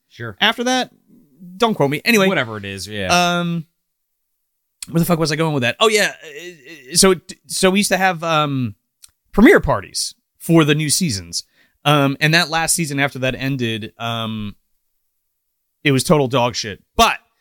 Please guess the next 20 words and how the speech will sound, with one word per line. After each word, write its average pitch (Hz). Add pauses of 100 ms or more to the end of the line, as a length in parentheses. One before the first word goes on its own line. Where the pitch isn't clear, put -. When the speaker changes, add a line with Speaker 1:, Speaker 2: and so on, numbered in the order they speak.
(380)
Speaker 2:
i-, 180
in, 160
in 156
my 151
opinion, 110
and 120
in 123
our 147
opinion, 107 (280)
but, 139
uh, 135
this 147
new 214
Dexter 170
series 139
has 143
been 127
fucking 202 (140)
great. 107 (500)
Like, 139